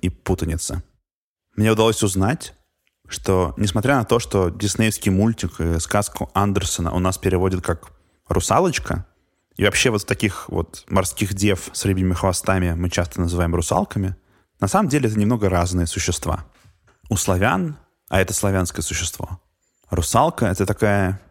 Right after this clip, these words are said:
нечистая сила, дух, который выглядит как длинноволосая женщина и вполне себе с человеческими ногами. С водой русалки были связаны. Они нередко появлялись около водоёмов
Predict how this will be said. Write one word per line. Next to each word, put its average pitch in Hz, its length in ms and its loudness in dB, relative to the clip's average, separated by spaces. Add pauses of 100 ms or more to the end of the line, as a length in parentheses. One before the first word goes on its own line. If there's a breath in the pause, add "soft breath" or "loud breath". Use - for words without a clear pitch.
(260)
нечистая 101 520 2
сила, - 460 -4 (220)
дух, 98 480 0
который 95 340 2
выглядит 104 400 0
как - 360 -4 (200)
длинноволосая 95 680 2
женщина 98 600 0 (220)
и - 100 -2
вполне 92 300 0
себе 98 280 0
с - 240 -6
человеческими 98 600 0
ногами. 80 400 -2 (800)
С - 120 -4
водой 120 440 2
русалки 120 440 2
были 101 220 0
связаны. 82 500 -2 (440)
Они 98 260 2
нередко 104 400 2
появлялись 92 480 2
около 90 260 0
водоёмов 95 680 0